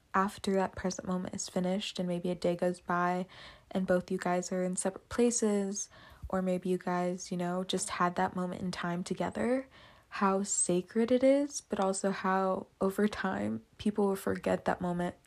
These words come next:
existed. Of course, it depends on the moment and how important and drastic that moment was your, was for your journey in life, but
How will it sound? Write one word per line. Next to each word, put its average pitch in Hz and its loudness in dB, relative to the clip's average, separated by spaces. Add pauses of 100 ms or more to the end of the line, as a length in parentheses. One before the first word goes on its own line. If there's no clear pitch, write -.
existed. - -4 (840)
Of - -16
course, 214 4
it 196 0
depends 185 -2
on 175 -2
the 175 -2
moment 175 -4 (100)
and 170 -2
how 170 -2
important 180 -4
and 180 -6 (500)
drastic 175 0
that 180 -2
moment 170 -4
was 175 -2
your, 175 0 (480)
was 190 0
for 185 4
your 175 2
journey 175 0
in 175 -2
life, 175 -2
but 185 2